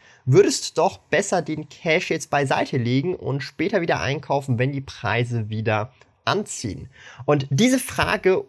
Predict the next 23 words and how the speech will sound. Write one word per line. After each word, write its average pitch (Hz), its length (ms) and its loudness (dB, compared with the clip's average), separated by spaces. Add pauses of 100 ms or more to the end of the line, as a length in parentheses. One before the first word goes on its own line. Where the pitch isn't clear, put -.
(120)
oder 202 240 6
in 175 140 2
diesem 180 240 -2
Kontext 156 560 -2
ähnliche 151 300 -2
Fragen 135 340 -2
bekomme 131 320 2
ich 120 100 2
super, 202 180 -2
super 165 280 -4
oft 131 200 -2
auf 131 140 -2
Instagram, 127 960 2 (480)
auf 139 420 4
YouTube, 127 840 2
auch 139 240 0
in 151 80 -2
der 139 80 0
Facebook-Gruppe, - 760 -2
auf 147 160 0
Discord 120 640 0
und 170 220 -2
Co. 143 460 6